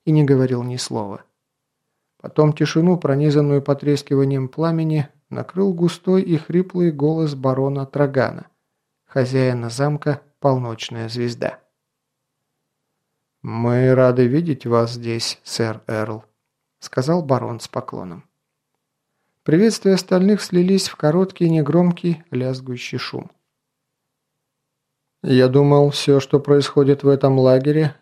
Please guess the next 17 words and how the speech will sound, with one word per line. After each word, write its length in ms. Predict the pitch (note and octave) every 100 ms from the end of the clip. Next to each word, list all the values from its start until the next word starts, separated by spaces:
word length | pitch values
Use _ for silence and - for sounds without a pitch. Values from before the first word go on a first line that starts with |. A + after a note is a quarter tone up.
| -
требует 560 | C#3 C#3 C3+ C#3+ C#3+
моего 380 | C#3 C#3 C#3 D3
разрешения», 760 | D3+ D3 D3 - G3+ D3 D#2 - _ _ _ _
ответив 520 | - A#2 A#2+ A#2+ A2+ A#2+
на 80 |
приветствие, 640 | A2+ A#2 A2+ A2+ - E3+ E3+ -
произнёс 540 | - C3 A#2 A2+ A2 -
Эрл. 320 | B2 - - _ _ _ _ _ _ _ _ _ _ -
Боргард 640 | C3 F3 G3+ G#3 G3+ - -
выпрямился 720 | B2+ B2 B2 A2+ A2+ - - _ _ _ -
и 80 |
опрокинул 540 | D3 D#3 F3 G#3+ G#3+ G3
кувшин 500 | F#3+ D#3+ - G3 F#3
на 120 | E3
вершину 460 | C#3+ C#3 - D#3 D#3
мёртвых 500 | A#2+ A2+ - A#2 -
тел. 280 | G2+ G2+